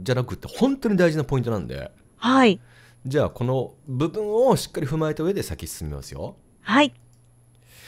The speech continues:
Speaker 1: 先ほども出てきましたが、
Speaker 2: うん。
Speaker 1: 第二というのはイコールです。
Speaker 2: イコールです。
Speaker 1: これはリンゴです。まさにこれなんですよ。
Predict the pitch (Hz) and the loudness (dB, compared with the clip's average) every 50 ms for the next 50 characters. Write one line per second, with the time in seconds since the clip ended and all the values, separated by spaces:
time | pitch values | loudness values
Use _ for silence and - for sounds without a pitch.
0 | - - - - 139 131 135 147 131 - 175 190 202 185 175 143 143 131 - 127 | -20 -14 -6 -4 -4 -2 -2 -2 -2 0 0 0 0 0 -2 -4 -4 -4 -2 -2
1 | 123 127 123 127 - - - 104 98 95 - 123 143 151 151 139 101 80 - - | 0 0 -2 -4 -8 -8 -6 -6 -6 -4 -2 -2 0 2 2 0 0 -2 -6 -12
2 | _ _ _ _ 330 320 294 254 208 110 135 147 156 160 156 156 175 196 190 175 | _ _ _ _ -10 -6 -2 0 0 2 2 0 0 -2 0 0 0 0 0 0
3 | 127 98 82 69 65 82 87 - - - 220 214 - 95 98 67 - - - - | -2 -2 -2 -6 -8 -8 -10 -10 -4 -2 0 0 0 -2 -6 -10 -14 -16 -16 -18
4 | _ _ - _ _ _ _ - 240 - - 220 208 196 190 185 175 175 175 - | _ _ -20 _ _ _ _ -20 -14 -4 0 2 2 4 4 2 2 0 -2 -4
5 | - - - - _ - - _ _ _ _ _ - - - 165 175 190 202 208 | -10 -14 -16 -18 _ -20 -20 _ _ _ _ _ -10 -4 -2 0 2 2 2 0
6 | 208 - - 98 87 92 120 170 - - - - - 85 90 107 123 165 185 185 | 0 -2 -4 -4 0 2 2 2 0 -2 -8 -12 -8 -2 0 2 2 4 4 4
7 | 180 175 160 151 139 131 120 113 110 - - - _ _ _ _ - 113 117 135 | 2 2 0 0 -2 -2 -2 -2 -4 -4 -6 -12 _ _ _ _ -4 0 2 2
8 | 202 254 247 254 175 - - - - - 208 220 240 247 247 233 190 117 87 - | 2 2 0 -2 -2 -2 -4 -8 -4 -2 0 0 2 2 0 0 0 -2 -4 -6
9 | - - 62 - | -8 -12 -12 -12